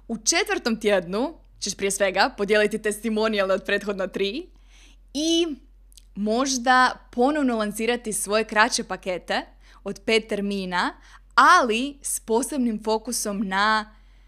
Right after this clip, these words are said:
tematski izazov i reći da želiš raditi sa tri osobe na ovim konkretnim temama.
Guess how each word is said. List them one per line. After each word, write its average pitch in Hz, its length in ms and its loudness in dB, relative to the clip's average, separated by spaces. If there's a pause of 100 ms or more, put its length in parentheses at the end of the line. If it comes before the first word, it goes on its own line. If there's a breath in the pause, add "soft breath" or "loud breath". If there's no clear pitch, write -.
(320 soft breath)
tematski 233 640 0
izazov - 600 -8 (320 soft breath)
i 220 140 -2
reći 220 280 4
da 214 100 -2
želiš 214 340 2
raditi 208 400 2
sa 208 500 2 (720)
tri 240 220 -2
osobe 214 560 0 (380 soft breath)
na 208 560 6 (220)
ovim 208 340 0
konkretnim 185 520 -8
temama. - 540 -10